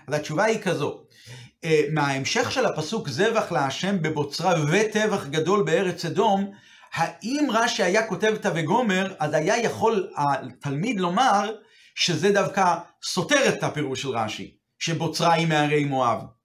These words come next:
הוא אומר, הוא אומר, "ו-, וזה שהיא מוזכרת ביחד עם אדום כי היא עתידה ללקוט עמהם". למה? כי לא מציינים את העיר התפלה לפני העיר העיקרית.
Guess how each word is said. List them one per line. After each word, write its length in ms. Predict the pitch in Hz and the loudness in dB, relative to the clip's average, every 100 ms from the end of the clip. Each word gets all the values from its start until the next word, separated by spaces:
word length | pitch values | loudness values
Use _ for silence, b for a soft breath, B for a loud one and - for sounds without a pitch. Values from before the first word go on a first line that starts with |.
| _ _ _ - | _ _ _ -8
הוא 160 | 151 | -2
אומר, 360 | 165 175 175 165 - | 2 4 2 0 -8
הוא 100 | - | -4
אומר, 300 | 190 202 202 147 | 0 0 0 -2
"ו-, 260 | 135 185 | 0 0
וזה 480 | 180 160 175 127 208 | 2 2 2 4 2
שהיא 280 | 214 226 202 | 4 2 4
מוזכרת 800 | 190 180 175 147 196 214 208 247 | 4 2 0 0 2 4 4 2
ביחד 360 | 180 202 202 180 | 2 2 2 -2
עם 100 | 180 | -2
אדום 260 | 165 190 | 0 0
כי 120 | 185 | 0
היא 120 | 185 175 | 0 0
עתידה 300 | 165 175 180 | 0 0 2
ללקוט 380 | 175 170 175 | 0 -2 -4
עמהם". 300 | 160 143 131 | -2 -4 -2
למה? 320 | 131 139 135 156 - B B B B | 0 0 2 -2 -6 B B B B
כי 400 | - 180 160 - B B | -2 0 0 -2 B B
לא 160 | 147 226 | -2 0
מציינים 880 | 254 - 180 180 226 202 185 202 - - | 0 0 -2 0 0 0 -2 -4 -6 -4
את 140 | 151 160 | -2 0
העיר 1000 | 156 147 135 - _ - 202 233 214 - | 2 2 0 -6 _ -8 -2 0 2 0
התפלה 1400 | 139 165 156 143 - - - 190 175 160 165 254 214 107 - - | 2 2 2 0 -6 -16 -10 -4 -2 0 2 4 4 2 0 -8
לפני 440 | 151 175 - 202 190 | -4 -4 -2 -2 0
העיר 360 | 165 202 202 | 0 0 0
העיקרית. 640 | 165 156 156 160 262 - | 0 -2 -2 -4 -4 -8